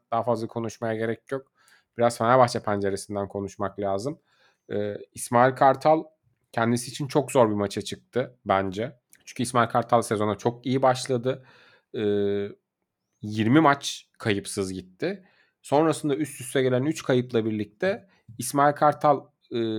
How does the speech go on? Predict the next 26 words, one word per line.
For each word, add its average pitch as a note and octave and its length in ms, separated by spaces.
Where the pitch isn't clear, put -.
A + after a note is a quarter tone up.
sıfır F3 360
krediyle G#2+ 420
gelmişti. G#2 420
O E3 80
yirmi D3+ 240
maçla D3+ 360
birlikte B2+ 360
cebine C3 380
biraz A#2+ 260
kredi D3+ 300
koydu E3 520
ve - 40
o F3 200
üç F#3 140
maçla D3 680
bütün F3 260
kredisini C3 380
tekrardan C#3+ 460
kaybetti D#3 380
ve E3 80
sezon E3 380
başındaki B2+ 440
gariban C#3+ 360
İsmail C3+ 360
Kartal'a B2 480
döndü. F#2 360